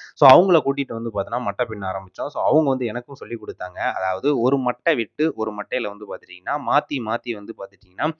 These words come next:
அந்த மட்டையை வந்து பாத்தீங்கன்னா, தூக்கி போடணும். So, இது வந்து பாத்துட்டீங்கன்னா, ரொம்பவே கஷ்டம் அப்படின்னு எல்லாருமே நினைச்சிட்டு இருக்காங்க. ஆனா, ரொம்ப, ரொம்ப, ரொம்ப ஈஸி. இதோட மெத்தடை மட்டும் நீங்க தெரிஞ்சுக்கிட்டீங்க அப்படின்னா,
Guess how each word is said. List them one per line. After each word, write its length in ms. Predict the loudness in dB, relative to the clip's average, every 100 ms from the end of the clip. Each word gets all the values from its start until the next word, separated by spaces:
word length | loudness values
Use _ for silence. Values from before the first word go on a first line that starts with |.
| _ _ -4
அந்த 140 | -4
மட்டையை 340 | -2 -4 -2
வந்து 200 | -2 -2
பாத்தீங்கன்னா, 360 | -2 -4 -4 -6
தூக்கி 280 | -2 -4 -4
போடணும். 380 | -4 -2 0 0 -2 -20 2
So, 100 | 6
இது 140 | 8 6
வந்து 180 | 4
பாத்துட்டீங்கன்னா, 460 | 6 4 4 2 4 6 6
ரொம்பவே 400 | 4 4 4 4 2 2
கஷ்டம் 320 | -4 6 6
அப்படின்னு 260 | 6 0
எல்லாருமே 280 | 0 0 0
நினைச்சிட்டு 340 | -2 -4 -8 -10
இருக்காங்க. 300 | -10 -8 -2 -2
ஆனா, 220 | 0 0 0 0
ரொம்ப, 280 | 0 2 2
ரொம்ப, 200 | 4 4
ரொம்ப 180 | 2 2 2 0
ஈஸி. 300 | -4 -6 2 0 0 _
இதோட 220 | 2 4 4
மெத்தடை 380 | 2 0 2 2
மட்டும் 240 | 0 -4
நீங்க 120 | -6 -4
தெரிஞ்சுக்கிட்டீங்க 520 | -6 -6 -12 -12 -10
அப்படின்னா, 380 | -10 -10 -6